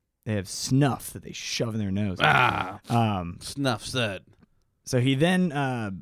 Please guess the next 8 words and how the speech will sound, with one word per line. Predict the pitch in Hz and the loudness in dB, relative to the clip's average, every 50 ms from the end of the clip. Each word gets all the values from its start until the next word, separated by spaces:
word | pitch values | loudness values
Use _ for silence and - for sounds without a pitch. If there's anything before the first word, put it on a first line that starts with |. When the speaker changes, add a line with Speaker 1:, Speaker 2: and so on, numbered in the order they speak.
| - _ _ _ _ _ _ _ _ _ _ _ _ _ _ | -14 _ _ _ _ _ _ _ _ _ _ _ _ _ _
Speaker 1:
he | - - 147 | -2 -2 0
then | 139 151 214 226 220 | 2 4 4 4 4
has | 202 208 190 | 4 4 4
a | 170 | 4
life | 151 143 147 147 143 147 123 - - - _ _ | 2 4 4 4 4 2 0 -2 -10 -16 _ _
full | - - - - 240 254 254 | -16 -10 -2 2 4 6 6
of | 247 214 | 6 6
adventure, | 196 156 131 143 160 165 156 - 165 160 156 156 151 170 | 6 4 4 4 4 4 4 2 2 2 2 2 -2 -4